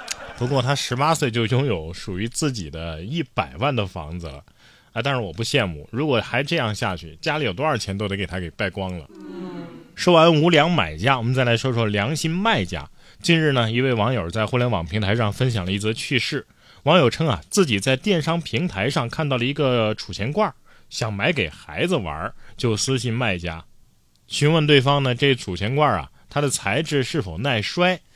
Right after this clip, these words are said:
没想到啊，卖家亲自动手实验，将储钱罐儿给摔坏了。<laughs> 这卖家确实人不错啊，人挺实诚的，就是太实诚了点儿。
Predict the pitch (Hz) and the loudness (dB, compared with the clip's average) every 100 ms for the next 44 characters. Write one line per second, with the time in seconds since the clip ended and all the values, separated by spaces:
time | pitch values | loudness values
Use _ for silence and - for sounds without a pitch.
0 | - - - 151 208 185 160 202 165 123 | -20 -20 -6 4 6 6 6 6 6 6
1 | 185 165 185 180 - 220 226 214 175 151 | 4 4 6 4 2 -2 0 0 0 0
2 | 254 208 147 90 69 - 110 151 127 - | 0 0 0 -2 -8 -6 0 2 2 0
3 | _ _ _ _ - 135 120 117 92 98 | _ _ _ _ -4 0 2 0 -4 -2
4 | 113 104 82 _ _ _ _ 92 78 104 | 0 0 -2 _ _ _ _ -6 -4 -4
5 | 87 95 76 67 - - - - - - | -2 -4 -6 -10 -20 -20 -16 -14 -12 -12
6 | - - - - - - - - 73 - | -10 -12 -14 -20 -16 -14 -14 -14 -14 -14
7 | - 139 185 - 120 117 107 117 - 135 | -10 -8 -6 -2 2 2 2 2 2 0
8 | 98 95 87 90 98 107 90 78 76 76 | 0 -2 -2 -4 -6 -6 -6 -8 -10 -8
9 | 85 87 107 170 - 120 95 - 98 92 | -6 -2 2 4 4 0 -2 -8 -6 -4
10 | 110 127 95 78 71 _ _ _ - - | -2 -2 -2 -6 -14 _ _ _ -6 0
11 | 156 139 - 202 143 - 107 95 117 104 | 2 2 2 4 4 0 -4 -2 -2 -2
12 | 82 80 | -6 -8